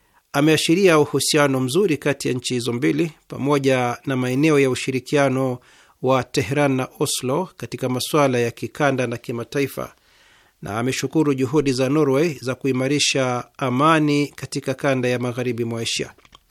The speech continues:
Akizungumzia matukio na hali nyeti ya hivi sasa katika Asia Magharibi na duniani kwa ujumla, Rais wa Irani amesema Jamhuri ya Kiislamu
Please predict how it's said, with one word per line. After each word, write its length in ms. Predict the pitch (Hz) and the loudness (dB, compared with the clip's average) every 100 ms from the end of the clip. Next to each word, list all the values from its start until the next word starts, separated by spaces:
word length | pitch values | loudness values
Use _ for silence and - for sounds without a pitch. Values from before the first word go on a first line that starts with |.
| - - - - - | -20 -20 -20 -20 -10
Akizungumzia 640 | 156 185 185 190 190 220 208 | 2 4 4 4 4 4 4
matukio 560 | 165 - - 202 175 | 4 0 -4 2 2
na 120 | 151 143 | 4 0
hali 300 | - 139 143 | 0 0 4
nyeti 320 | 156 151 139 | 2 2 0
ya 60 | |
hivi 240 | 131 123 127 | -2 -2 -2
sasa 380 | - 151 - 151 | 0 0 0 -2
katika 720 | 135 - 135 135 127 123 - _ _ | -4 -4 -4 -2 -2 -4 -6 _ _
Asia 560 | 156 156 - - 135 127 | 0 0 0 -2 0 0
Magharibi 640 | 127 120 147 156 135 131 _ _ _ _ _ - | -2 -2 0 0 0 -2 _ _ _ _ _ -4
na 180 | 139 139 | 0 2
duniani 520 | 143 143 151 147 135 | 2 2 2 2 0
kwa 160 | 139 | -2
ujumla, 480 | 135 147 156 131 123 - - - _ _ _ | -2 2 2 2 -2 -8 -20 -20 _ _ _
Rais 320 | 120 135 - | -4 -2 0
wa 80 | 151 | 2
Irani 280 | 147 160 147 | 4 4 4
amesema 520 | 139 135 - 170 175 | 2 0 2 2 2
Jamhuri 480 | 151 135 - 156 143 | 2 0 0 -2 0
ya 60 | 123 | -2
Kiislamu 600 | 131 - 165 147 135 | -4 -4 2 2 2